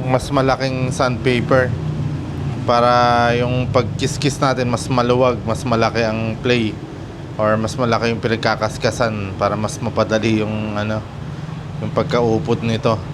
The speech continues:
Kasi masyadong mahigsi yung kanina, ganyan-ganyan lang, hindi, hindi masyadong nakukuha. So, ito.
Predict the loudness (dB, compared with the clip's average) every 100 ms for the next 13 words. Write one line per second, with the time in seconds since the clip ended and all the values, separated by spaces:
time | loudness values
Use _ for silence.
0 | -10 -10 -10 -8 -6 -2 0 0 0 -2
1 | -2 2 2 2 -2 -2 -2 -2 -2 -4
2 | -6 -10 -12 -14 -14 -12 -12 -12 -6 0
3 | 0 2 2 4 4 4 2 2 2 2
4 | 2 2 2 2 2 2 2 2 2 2
5 | 2 -2 -2 -2 0 0 0 0 0 2
6 | 2 2 2 2 2 2 0 2 4 2
7 | 0 -4 -4 -4 -4 -6 -6 -8 -8 -6
8 | -2 0 0 0 0 2 2